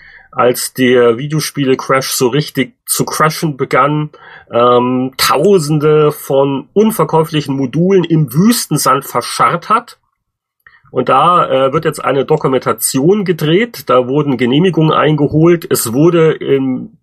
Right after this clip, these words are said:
der Wüste gegraben und es wurden alte Module gefunden. Wahnsinn.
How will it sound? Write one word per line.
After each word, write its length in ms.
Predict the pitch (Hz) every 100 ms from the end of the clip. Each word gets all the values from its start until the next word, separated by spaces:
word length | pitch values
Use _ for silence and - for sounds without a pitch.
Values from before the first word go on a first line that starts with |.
| _ _
der 200 | - 139
Wüste 280 | 175 214 -
gegraben 580 | 123 110 104 139 208 202
und 480 | - 156 180 - _ _ _ _ _ _ - 135
es 100 | 127
wurden 220 | 143 139
alte 240 | 127 147
Module 320 | 156 160 170
gefunden. 560 | 117 110 113 98 98 98
Wahnsinn. 540 | - 131 123 98 95